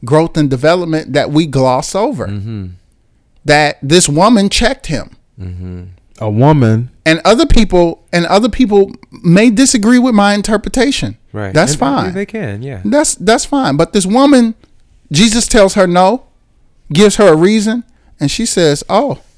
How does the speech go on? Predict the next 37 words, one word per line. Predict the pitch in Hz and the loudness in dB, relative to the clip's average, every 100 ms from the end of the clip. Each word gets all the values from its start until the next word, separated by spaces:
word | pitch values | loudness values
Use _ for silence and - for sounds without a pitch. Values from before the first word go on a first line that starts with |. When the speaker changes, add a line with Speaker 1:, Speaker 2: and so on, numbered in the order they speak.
| _ _ _ _ - | _ _ _ _ -4
Speaker 1:
But | 123 - | -4 2
even, | 180 208 175 104 - 87 - - - _ _ _ | 2 2 0 -2 -12 -20 -20 -20 -20 _ _ _
you | 135 156 | -2 0
know, | 147 151 - | 2 0 -2
it's | 170 - | -2 -2
the | 165 | -4
story | - 185 180 | 0 2 2
where | 151 147 143 135 | 2 2 0 -2
she | - | -4
wants, | 175 160 147 143 - - _ _ - - | -2 0 -2 -4 -10 -14 _ _ -10 -4
um, | 135 131 | -2 -2
Jesus | 127 156 139 123 | -2 -2 -4 -6
to | - 123 | -4 -4
heal | - 180 147 123 123 - _ _ _ | -2 -2 -2 -2 -6 -12 _ _ _
her | - 139 | -4 -2
daughter. | 131 151 151 98 - _ - | 0 2 2 -2 -10 _ -20
Speaker 2:
Mm-hmm. | 90 90 85 92 _ _ _ _ - - - - | -16 -14 -16 -20 _ _ _ _ -20 -20 -20 -10
Speaker 1:
And | 135 135 131 123 | -2 0 0 -2
she | - 180 175 | -4 -2 0
is | 151 139 117 | 0 -2 -2
making | 131 160 170 139 | -4 -4 -4 -4
a | 127 | 0
whole | 151 180 | 0 0
lot | 170 156 | 0 -2
of | |
commotion | - 127 147 165 139 | -2 -2 -2 -2 -4
at | 117 104 | -6 -4
first. | 156 160 135 - - | -2 -2 -4 -10 -10
The | 110 | -10
disciples | 117 120 - 151 151 135 | -6 -6 -2 -2 -2 -4
won't | 131 131 | -4 -2
even | 123 120 | -4 -4
let | 127 | -4
her | 127 | -2
in | 113 | -4
the | 107 | -4
house. | 135 165 135 - - | -4 -2 -4 -8 -16